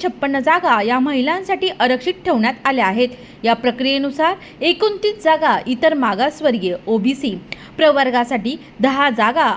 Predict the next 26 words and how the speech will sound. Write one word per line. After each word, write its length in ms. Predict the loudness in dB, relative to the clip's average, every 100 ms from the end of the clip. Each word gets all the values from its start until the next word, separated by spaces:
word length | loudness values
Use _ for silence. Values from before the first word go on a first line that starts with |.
| -2
अनुसूचित 520 | -2 0 -2 0 -2
जातीसाठी, 800 | 0 0 0 -2 2 0 0 -4 0
तर 80 | 0 2
दोन 240 | 2 2
जागा 380 | 0 0 0 -2 -2
अनुसूचित 500 | -2 -2 -2 -2 0
जमातींसाठी 760 | 0 0 0 -2 -2 -2 -4 -4 -2
आरक्षित 380 | 0 0 -4 -6
ठेवल्या 240 | -4 0 0
आहेत. 240 | 2 0 -4 -12 -20 -6 2
उर्वरित 480 | 4 4 2 0
जागा 340 | 2 2 4 2
सर्वसाधारण 800 | 2 0 0 -2 0 0 0 0
प्रवर्गासाठी 720 | 2 2 0 -2 -4 -6 -6 -4
खुल्या 260 | 0 0
ठेवण्यात 360 | 0 0 -2 -2
आल्या 200 | -2 0
आहे. 220 | 0 0 -2 -8 -20 -20 -20 -2
प्रभागनिहाय 760 | 2 4 2 0 0 0 2 0 0
आरक्षण 500 | 0 0 -2 0 2
यादीत 560 | 0 0 -2 -4 -6
अनुसूचित 460 | -2 -2 -2 -2 -2
जाती 420 | 0 0 0 0
महिला, 420 | 0 0 0 0 0 -2
अनुसूचित 560 | -2 -2 -2 -2 -4 0
जाती, 460 | 0 0 -2 -6